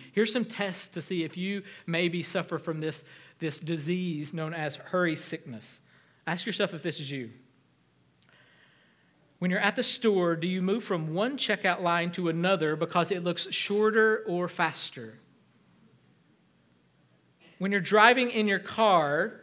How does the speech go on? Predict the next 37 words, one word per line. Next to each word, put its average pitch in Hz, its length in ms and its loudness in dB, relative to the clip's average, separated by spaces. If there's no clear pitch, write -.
do 196 80 -4
you 202 80 0
start 233 220 4
to 214 80 -2
count 240 340 4
the 233 80 0
cars 214 360 4
in 196 160 -2
front 214 380 0
of 170 160 0
you 143 360 -2
and 175 160 -2
get 208 160 4
in 254 140 2
the 240 100 4
lane 175 360 0
that 180 100 -2
has 185 160 0
the 185 100 0
least 214 380 -4
cars 156 400 -2
or 175 160 -2
is 170 100 -4
going 190 320 0
the 180 60 -4
fastest? 180 880 -6
You 185 100 2
multitask 202 560 6
to 202 80 -6
the 175 80 0
point 220 380 2
of 190 160 -2
forgetting 185 580 0
one 175 200 0
of 151 100 -4
the 147 60 -4
tasks. - 680 -4